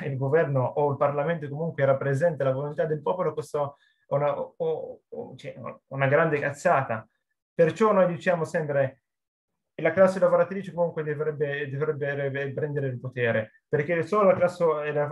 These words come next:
lavoratrice può sentire il dolore e le, le, le, le pressioni di altri popoli.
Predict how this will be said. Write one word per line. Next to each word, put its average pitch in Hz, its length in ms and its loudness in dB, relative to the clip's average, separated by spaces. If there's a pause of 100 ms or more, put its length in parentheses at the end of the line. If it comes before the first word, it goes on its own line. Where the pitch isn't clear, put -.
lavoratrice 151 480 -6
può 151 120 0
sentire 156 380 0
il 143 120 0
dolore 160 420 4
e 147 40 -2
le, 147 280 -2
le, 147 200 -4
le, 147 180 0
le 143 200 -4
pressioni 156 420 -4
di 147 100 0
altri 127 340 0
popoli. 113 440 -6